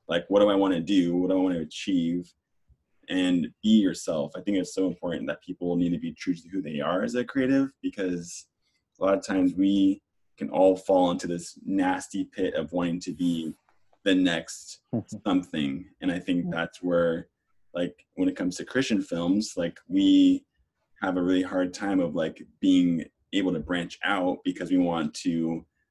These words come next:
Speaker 1: like, be playing it safe, when really, like, like,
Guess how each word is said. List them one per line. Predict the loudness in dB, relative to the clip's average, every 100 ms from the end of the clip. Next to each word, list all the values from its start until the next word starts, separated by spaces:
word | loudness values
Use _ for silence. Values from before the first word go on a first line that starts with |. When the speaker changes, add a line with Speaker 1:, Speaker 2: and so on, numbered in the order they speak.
| _ _
Speaker 1:
like, | -6 -6 -10 _ _ _ _
be | 2 4 2
playing | 2 2 4 4
it | 2
safe, | -4 -2 -2 -2
when | -2 0
really, | 4 4 4
like, | 0 -4 -10 -10 -12 -20 _ _ -8
like, | -8